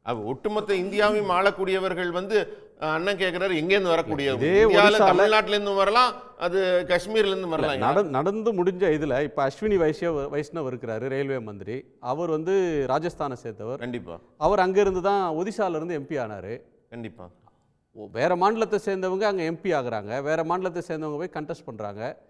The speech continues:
Speaker 2: யாருனாலும் எங்கனாலும் போட்டியிடலாம். பிரைம்
Speaker 1: இதுல எந்த
Speaker 2: மினிஸ்டர் போய்
Speaker 1: மாற்று கருத்தும் பாஜகவுக்கு இல்லையே.
Speaker 2: அப்புறம்
Speaker 1: நீங்க
Speaker 2: ஏன்
Speaker 1: இது
Speaker 2: இவருக்கு
Speaker 1: எப்படி
Speaker 2: மட்டும் ஒரு அளவுகோல் வைக்கிறீங்க?
Speaker 1: அது, அதுதான் இப்ப நான் முழு விளக்கத்தையும் சொல்றேன். நீங்க முதல்ல இங்க தேர்தல் நேரத்துல ஒவ்வொரு பிராந்தியத்துக்கு நடக்கும்போது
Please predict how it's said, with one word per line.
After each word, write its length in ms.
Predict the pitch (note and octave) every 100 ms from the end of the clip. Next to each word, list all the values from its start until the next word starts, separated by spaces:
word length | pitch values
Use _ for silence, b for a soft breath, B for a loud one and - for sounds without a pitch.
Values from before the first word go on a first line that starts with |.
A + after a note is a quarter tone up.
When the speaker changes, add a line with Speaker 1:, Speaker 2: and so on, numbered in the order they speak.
| _ _ _ -
Speaker 2:
யாருனாலும் 580 | A#2+ E3 G3 G#3 G#3+ G#3
எங்கனாலும் 400 | F3+ F3 F#3 F#3
போட்டியிடலாம். 600 | D#3 C3+ B2 G2+ G2+ C#3 - b b b -
பிரைம் 20 | D3
Speaker 1:
இதுல 100 | G#3+
எந்த 100 | A#3
Speaker 2:
மினிஸ்டர் 180 | A3
போய் 100 | A#3+
Speaker 1:
மாற்று 300 | G#3+ A3 A3
கருத்தும் 360 | F3+ F3 E3 F3
பாஜகவுக்கு 480 | D3 D3 D3 C#3 A#2
இல்லையே. 340 | A2 A#2 G2 F#2 - -
Speaker 2:
அப்புறம் 260 | - -
Speaker 1:
நீங்க 140 | D4+ D4+
Speaker 2:
ஏன் 60 |
Speaker 1:
இது 80 | C#4
Speaker 2:
இவருக்கு 20 |
Speaker 1:
எப்படி 160 | D4 -
Speaker 2:
மட்டும் 220 | C#4 D4
ஒரு 120 | C#4 A#3
அளவுகோல் 420 | B3 A3+ A3 F3+
வைக்கிறீங்க? 240 | D#3+ D#3
Speaker 1:
அது, 300 | A#2+ A#2+ C#3+
அதுதான் 400 | G2+ A2 D3 G#3
இப்ப 160 | D#3+ D3+
நான் 220 | B2+ A#2+
முழு 340 | B2+ D3 G3
விளக்கத்தையும் 340 | F#3+ G3 G3+ G3+
சொல்றேன். 220 | F3+ F#3
நீங்க 260 | G#3 F3+ D3
முதல்ல 200 | D3 D3+
இங்க 180 | B2
தேர்தல் 640 | A2 - - C#3 D3 C#3 B2+
நேரத்துல 460 | A#2 G#2+ G2 G#2
ஒவ்வொரு 360 | A2 C3 D#3+ D#3
பிராந்தியத்துக்கு 640 | B2+ B2+ C3+ C#3 C3+ G#2+
நடக்கும்போது 640 | G2+ G#2+ A2+ G2 F#2+ G#2